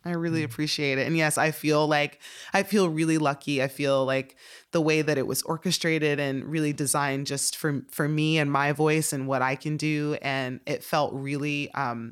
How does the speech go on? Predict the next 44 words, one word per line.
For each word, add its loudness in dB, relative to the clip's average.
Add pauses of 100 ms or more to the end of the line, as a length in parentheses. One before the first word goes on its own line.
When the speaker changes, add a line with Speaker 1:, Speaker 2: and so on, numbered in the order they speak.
Speaker 1:
safe -2
for -2
me 2
Speaker 2:
Mm. -6
Speaker 1:
to -2 (260)
kind 0
of 0
explore 0
what -2
that 0
meant. -2
And -4
so 0
to -6
be -2
able -2
to -6
get -6
to -8
this -4
point -4
and -6
for -8
people -8
to -6
be -4
responding -4
so -2
well -2
to -4
it, 0
it -4
feels -2
really -4
great. -8
Speaker 2:
Do 4
you 8
have 6
a 2
favorite 2
moment 2
in 0
the -2
show? -2